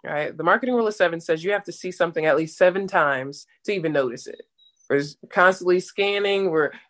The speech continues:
on the T V watching commercials,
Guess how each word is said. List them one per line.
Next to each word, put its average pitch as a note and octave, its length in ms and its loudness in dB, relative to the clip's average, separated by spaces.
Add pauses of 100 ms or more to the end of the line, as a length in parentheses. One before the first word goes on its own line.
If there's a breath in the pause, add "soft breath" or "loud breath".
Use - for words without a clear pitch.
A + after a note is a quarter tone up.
on D3 180 -2
the C#3+ 220 -8 (100)
T G#3 240 -6
V G#3 280 -2
watching D#3+ 360 4
commercials, F#3 680 0